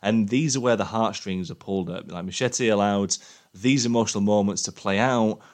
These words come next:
rather than cutting them off with some absolute dumb quip. Like, some really beautiful moments in this film, you know, there are, there are a ton of them, but especially when it, you know, involves Barry,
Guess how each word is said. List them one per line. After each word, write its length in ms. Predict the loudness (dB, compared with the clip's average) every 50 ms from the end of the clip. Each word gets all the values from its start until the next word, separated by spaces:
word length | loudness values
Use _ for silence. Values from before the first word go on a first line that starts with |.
| _ _
rather 380 | -6 0 2 4 4 4 2 0
than 160 | -4 -4 -6
cutting 320 | -6 -8 -8 -6 -4 -2
them 120 | -2 0 0
off 200 | 0 -2 -2 -6
with 120 | -8 -6
some 220 | -6 -6 -6 -6 -10 -12
absolute 760 | -14 -14 -14 -12 -10 -8 -6 -4 -2 -2 -4 -4 -8 -8 -4
dumb 320 | 0 0 0 0 0 -4 -8
quip. 480 | -12 -14 -8 -6 -4 -4 -4 -6 -10 -18 -20 -20 -20 -6 -2
Like, 160 | 0 0 0
some 220 | 0 -2 -2 0
really 200 | 0 0 0 0
beautiful 320 | 0 0 -2 -2 -2 -4 -4
moments 440 | -4 -2 -2 -2 -2 -4 -4 -4 -2
in 100 | -2 0
this 160 | 0 -2 0
film, 340 | 0 2 2 2 2 0 -2
you 40 | -4
know, 140 | -4 -4 -2
there 140 | -2 0 0
are, 80 | -2
there 220 | -2 0 2 2 2
are 80 | 2
a 60 | 0 -2 -8 -12
ton 240 | -8 -4 -2 0 0
of 100 | 0 -2
them, 240 | -2 -4 -6 -6 -10 -14 -20 -20 _ _ -6
but 100 | -6 -4
especially 420 | -4 -2 -2 -2 0 0 -2 0
when 140 | 0 0 0
it, 140 | -2 -2 -4
you 80 | -4 -2
know, 80 | -2
involves 400 | -2 0 0 2 2 2 2 0
Barry, 320 | -2 -2 0 0 0 -2